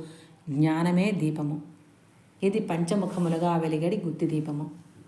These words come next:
జ్ఞానమును కలిగించడి దీ-, ప్రమాణమును దీపము అందురు. ఈ ప్రమాణములలో ప్రధానమైనవి వేదములు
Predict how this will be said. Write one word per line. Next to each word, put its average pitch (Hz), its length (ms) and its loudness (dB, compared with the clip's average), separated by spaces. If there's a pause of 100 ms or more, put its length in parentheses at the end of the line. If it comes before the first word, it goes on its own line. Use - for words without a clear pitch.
(440)
జ్ఞానమును 240 640 10
కలిగించడి 202 680 4
దీ-, 170 440 2
ప్రమాణమును 202 580 4
దీపము 175 580 6
అందురు. 160 320 -2 (1200)
ఈ 240 160 8
ప్రమాణములలో 208 840 4
ప్రధానమైనవి 175 960 2
వేదములు 156 520 -2